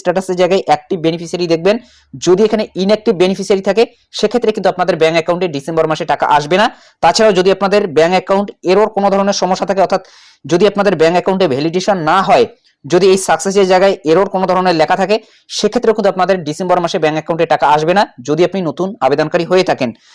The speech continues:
এবং ব্যাংক অ্যাকাউন্টটা চেক করে নেবেন যে সমস্ত কিছু ঠিকঠাক আছে কিনা, অর্থাৎ ব্যাংক অ্যাকাউন্টের শেষের কয়েকটা ডিজিট এবং আইএফসি কোডের শেষের কয়েকটা ডিজিট, অর্থাৎ এখান থেকেই কিন্তু আপনি জানতে পারবেন যে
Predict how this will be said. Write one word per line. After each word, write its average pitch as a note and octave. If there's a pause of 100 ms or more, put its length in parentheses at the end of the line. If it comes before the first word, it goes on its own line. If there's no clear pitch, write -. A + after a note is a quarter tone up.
(180)
এবং F3
ব্যাংক E3+
অ্যাকাউন্টটা G#3 (180)
চেক F#3+
করে G3+
নেবেন G3+ (260)
যে F3+
সমস্ত F#3
কিছু G#3 (100)
ঠিকঠাক F3 (160)
আছে F#3
কিনা, C#3+ (180)
অর্থাৎ E3
ব্যাংক D#3+
অ্যাকাউন্টের F3+
শেষের E3
কয়েকটা F3
ডিজিট G3+ (340)
এবং F3 (120)
আইএফসি D#3+
কোডের F#3
শেষের D#3+
কয়েকটা D#3
ডিজিট, B2 (100)
অর্থাৎ E3
এখান -
থেকেই F#3+
কিন্তু F3+
আপনি F3
জানতে D3
পারবেন E3+ (300)
যে E3